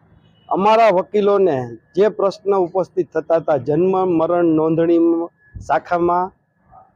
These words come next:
તથા લગ્ન નોંધણી શાખામાં, તેના અનુસંધાને અમારા બારમાં અમારા એડવોકેટોની રજૂઆતના અનુસંધાને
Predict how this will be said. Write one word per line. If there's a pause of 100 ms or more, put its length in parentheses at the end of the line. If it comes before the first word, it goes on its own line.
(200)
તથા
લગ્ન (100)
નોંધણી
શાખામાં, (260)
તેના (220)
અનુસંધાને (100)
અમારા (100)
બારમાં (1080)
અમારા
એડવોકેટોની
રજૂઆતના
અનુસંધાને